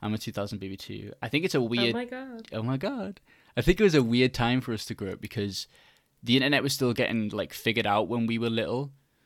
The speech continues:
Speaker 1: but the generation kind of, or people who are younger than us, they've, like, grown up on the internet. So one thing that I get really, like, weirded out about is I feel like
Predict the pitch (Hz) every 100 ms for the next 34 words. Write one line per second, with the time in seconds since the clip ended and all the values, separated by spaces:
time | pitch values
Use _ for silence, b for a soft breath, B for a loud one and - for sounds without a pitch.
0 | _ _ 120 110 - _ _ - - 113
1 | 117 107 123 127 120 120 - 117 107 -
2 | - 110 110 107 98 - 107 107 - 120
3 | 113 110 107 101 107 107 101 101 95 101
4 | - - - _ _ 104 113 117 120 113
5 | 101 104 104 104 104 101 - - - 98
6 | 101 101 101 - - 110 104 98 117 127
7 | 156 - _ - 131 113 113 107 - 127
8 | 127 185 190 214 170 110 117 123 123 104
9 | 107 117 113 - 101 104 - _ - -
10 | 110 104 104 107 101 101 - 120 131 -
11 | - B B B B - 123 113 - 107
12 | - 123 156 147